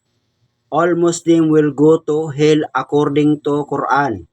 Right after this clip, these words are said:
nineteen seventy-one." So, sabi niya, lahat daw mga Muslim ay pupu-, mapupunta sa impyerno ayon sa Quran, Surah Maryam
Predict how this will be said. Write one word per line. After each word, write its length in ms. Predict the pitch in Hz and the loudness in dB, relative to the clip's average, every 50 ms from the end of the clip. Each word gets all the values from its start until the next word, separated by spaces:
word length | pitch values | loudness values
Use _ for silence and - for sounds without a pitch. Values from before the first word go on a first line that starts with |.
| - | -8
nineteen 400 | 123 135 147 143 139 143 147 143 | -4 -2 -2 -2 -2 -2 -2 -2
seventy-one." 720 | 131 - - 123 123 123 123 113 120 113 107 101 90 85 87 _ _ _ _ _ _ _ _ _ _ _ _ _ _ _ _ | -2 -4 -6 -4 -4 -4 -4 -2 -2 -2 -4 -4 -8 -12 -16 _ _ _ _ _ _ _ _ _ _ _ _ _ _ _ _
So, 160 | - - 117 | -12 -8 -6
sabi 320 | - 151 147 151 160 151 | -4 -2 0 0 2 2
niya, 240 | 143 135 127 131 147 _ _ _ _ _ - - | 2 0 -2 -4 -6 _ _ _ _ _ -8 -4
lahat 240 | 147 185 190 190 | -2 -2 0 0
daw 80 | 202 202 | 0 2
mga 200 | 190 185 175 170 170 | 2 2 2 2 2
Muslim 320 | 165 156 - - 147 147 156 147 | 0 0 0 0 0 0 0 -2
ay 80 | 143 | -2
pupu-, 320 | 139 156 143 156 147 139 - | -2 -2 0 0 0 -2 -2
mapupunta 560 | 139 139 - 160 143 147 156 151 147 147 143 | -6 -4 -2 -2 0 2 0 2 2 0 -2
sa 320 | - 147 143 156 180 202 202 _ _ _ - _ - | 0 -2 0 -2 -2 -4 -6 _ _ _ -20 _ -10
impyerno 640 | 127 131 120 113 139 139 139 135 123 131 135 139 135 | -8 -8 -8 -4 -6 -4 -4 -2 -2 -2 0 0 0
ayon 240 | 131 135 135 135 | 0 0 -2 -2
sa 160 | 127 135 120 - | -2 -4 -6 -4
Quran, 480 | - 131 131 - - 139 131 135 135 | -4 -4 -2 -2 0 0 0 0 -2
Surah 320 | 139 - 135 131 131 127 120 | -2 -2 0 0 0 0 0
Maryam 480 | 123 147 151 156 151 151 156 160 165 | 0 2 2 2 2 2 0 -2 -4